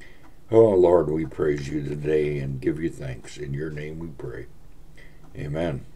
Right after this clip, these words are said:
Well, I hope you enjoyed this little video, uh,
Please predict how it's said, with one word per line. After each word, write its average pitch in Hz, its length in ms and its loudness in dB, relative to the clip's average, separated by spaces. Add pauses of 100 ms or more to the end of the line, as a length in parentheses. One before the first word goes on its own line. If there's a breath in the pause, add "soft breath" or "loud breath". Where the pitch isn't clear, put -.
(1200 soft breath)
Well, 117 260 12
I 107 60 12
hope 117 220 8
you 107 120 8
enjoyed 95 380 8
this 90 180 4
little 87 360 4
video, 85 540 6 (180)
uh, 80 340 -4